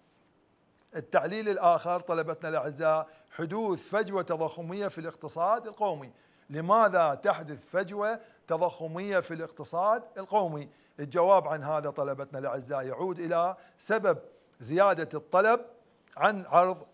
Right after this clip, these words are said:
عند مستوى التوظيف الكامل. فنحن نعلم إذا زاد الطلب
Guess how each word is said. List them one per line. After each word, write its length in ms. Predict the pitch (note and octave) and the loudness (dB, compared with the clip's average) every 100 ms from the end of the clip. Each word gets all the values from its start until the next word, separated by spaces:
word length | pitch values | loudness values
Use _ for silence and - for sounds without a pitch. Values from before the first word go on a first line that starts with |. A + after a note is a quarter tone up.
| - | -6
عند 240 | F3+ E3 | -4 -2
مستوى 440 | D#3+ F#3+ - D#3+ | -4 -4 -6 -6
التوظيف 440 | C#3+ D3+ C#3 F#3+ G#3 | -6 -8 -8 -8 -10
الكامل. 400 | F#3+ G#3+ D#3+ B2+ _ _ | -6 -4 -4 -10 _ _
فنحن 360 | F3 F3 E3 | -6 -6 -4
نعلم 300 | G3+ A3 F#3 E3 | -2 0 -2 -4
إذا 240 | F3+ F3+ | 2 4
زاد 300 | E3 G#3+ G#3+ | 6 6 4
الطلب 420 | G3+ F#3 F3 D#3+ | 2 0 0 0